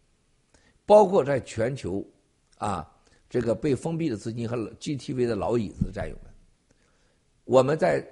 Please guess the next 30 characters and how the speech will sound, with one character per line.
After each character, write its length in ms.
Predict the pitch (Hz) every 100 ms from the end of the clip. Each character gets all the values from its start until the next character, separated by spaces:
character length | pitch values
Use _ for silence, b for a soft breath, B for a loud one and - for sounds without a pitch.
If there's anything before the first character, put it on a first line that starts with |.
| -
前 200 | - 143
天 160 | 139 143
开 180 | -
了 120 | 131 117
个 60 |
内 160 | 120 135
部 120 | 104
的 80 | 90
会 220 | - - -
啊， 260 | - 92 - -
接 180 | 156
下 80 | 143
来 140 | 135 123
联 220 | 110 123
盟 140 | 110
会 140 | 107 107
公 180 | 104
告 240 | 107 113 -
啊。 200 | - 85 - b b
我 140 | - 123
简 220 | 123 87
单 120 | 110
先， 260 | 113 139 131
我 140 | 117 104
个 200 | - 190
人 140 | 123
先 140 | 117
说 200 | 101 98
一 80 | 85
下， 160 | 85